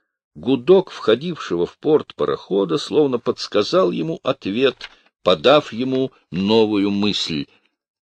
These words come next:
Тогда он, не раздеваясь, растянулся на кровати и в раздумье пролежал до утра. В девятом часу он вышел из дому, чтобы убедиться, осуществим ли его план.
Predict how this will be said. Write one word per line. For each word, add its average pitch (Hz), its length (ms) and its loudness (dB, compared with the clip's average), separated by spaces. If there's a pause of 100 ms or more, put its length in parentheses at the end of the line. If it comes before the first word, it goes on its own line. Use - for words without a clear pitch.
(360)
Тогда 104 400 2
он, 117 260 2
не 110 120 0
раздеваясь, 110 840 -2
растянулся 113 800 -2
на 120 100 0
кровати 123 680 0 (600)
и 87 120 -4
в 80 100 -4
раздумье 127 640 -6
пролежал 90 600 -6
до 90 160 -4
утра. 76 420 -10 (1500)
В 87 100 0
девятом 110 420 4
часу - 280 -4
он 95 160 -2
вышел 92 360 -2
из 110 280 -6
дому, 98 240 -4
чтобы 92 400 -4
убедиться, 92 880 -6
осуществим 98 1000 -4
ли 85 120 -2
его 76 280 -4
план. 123 420 2